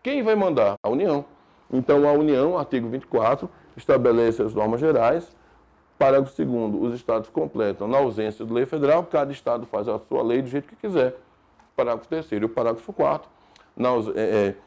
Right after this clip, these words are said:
a superveniência de lei federal, ela vai fazer o quê? Ela vai suspender a eficácia das normas estaduais no que forem contrárias, tá?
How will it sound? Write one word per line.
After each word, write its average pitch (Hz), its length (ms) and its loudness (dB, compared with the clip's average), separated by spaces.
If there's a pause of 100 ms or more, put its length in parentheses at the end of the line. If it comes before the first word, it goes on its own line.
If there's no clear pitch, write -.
(220)
a - 120 2
superveniência 127 760 -2
de 107 100 -6
lei 113 120 0
federal, 147 480 0
ela 156 120 -2
vai 143 160 -2
fazer 135 240 -4
o 170 60 -2
quê? 170 100 -4
Ela 117 120 -2
vai 127 160 2
suspender 190 840 2
a 143 80 2
eficácia 98 640 -4 (380)
das 107 240 -2
normas 104 340 -4
estaduais 104 580 -4
no 127 120 -6
que - 140 -12
forem 101 260 -6
contrárias, 85 720 -10
tá? 151 280 0